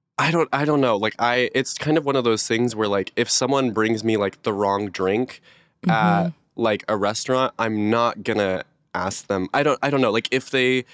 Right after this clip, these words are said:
Speaker 1: like, if someone's, like, vegetarian or, like, gluten-free or something and they bring you something that you can't eat, yeah, ask for it back. But, like, I don't know. I just know too many, like, people who work in the service industry, and it's just like, I'm not gonna put that on them.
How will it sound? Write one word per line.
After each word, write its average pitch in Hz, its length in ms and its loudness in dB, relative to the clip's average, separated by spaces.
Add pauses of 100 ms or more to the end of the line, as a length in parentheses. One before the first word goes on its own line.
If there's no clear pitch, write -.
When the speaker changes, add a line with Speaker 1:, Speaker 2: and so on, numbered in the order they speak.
(260)
Speaker 1:
like, 123 160 -2
if 127 140 -2
someone's, 151 280 2
like, 120 120 0
vegetarian 107 520 0
or, 98 80 0
like, 90 160 -2
gluten-free 101 400 -2
or 92 80 0
something 110 320 0
and 110 120 0
they 98 80 0
bring 92 180 -2
you 92 80 -2
something 101 320 -2
that 92 80 -2
you 92 120 -4
can't - 280 -4
eat, 120 180 -2
yeah, 202 200 0 (100)
ask 101 260 -2
for 98 160 0
it - 60 -12
back. - 300 -6
But, 110 160 0
like, 107 240 -2 (560)
I 165 80 0
don't 165 120 4
know. 143 140 2
I 139 80 2
just 143 240 -4 (140)
know 123 180 2
too 117 220 0
many, 95 180 2
like, 87 200 -4 (180)
people 104 300 0
who 101 100 0
work 87 240 -2
in 104 80 0
the 92 60 0
service 95 340 -2
industry, 135 520 0
and 110 120 0
it's 101 180 -2
just - 220 -4
like, 87 240 -4 (100)
I'm - 180 -2
not 180 120 0
gonna 117 160 0
put 101 160 -8
that 87 100 -2
on 87 160 -2
them. 95 240 0